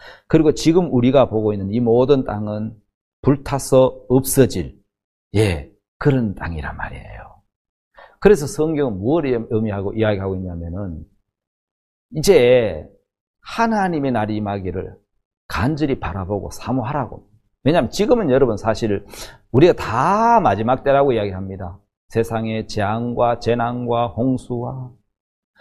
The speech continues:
기근과 질병과. 자, 이제 하늘이 불에 타서 풀어지고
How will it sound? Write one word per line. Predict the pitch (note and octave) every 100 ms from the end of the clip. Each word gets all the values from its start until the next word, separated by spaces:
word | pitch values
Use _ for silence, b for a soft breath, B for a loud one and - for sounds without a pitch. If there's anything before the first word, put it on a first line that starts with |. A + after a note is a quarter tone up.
| B B -
기근과 | B2 A#2 B2 A#2 A2+ A#2+ A#2+ B2 - _ _ _ _ _
질병과. | - B2+ D3 C3 C3 C3 C3 C3 C3 C#3 _ _ _ _ _ b b -
자, | B2+ G#2 D#3+
이제 | E3+ F3 C#3 C3+ G2+ - _ _ _ _
하늘이 | - F#3+ G#3+ G#3+ G3+ F#3 D#3+ D#3 C#3+
불에 | C#3+ D3 C#3+
타서 | B2 - A2+
풀어지고 | - B2+ A2+ G#2 F#2 E2+ D2+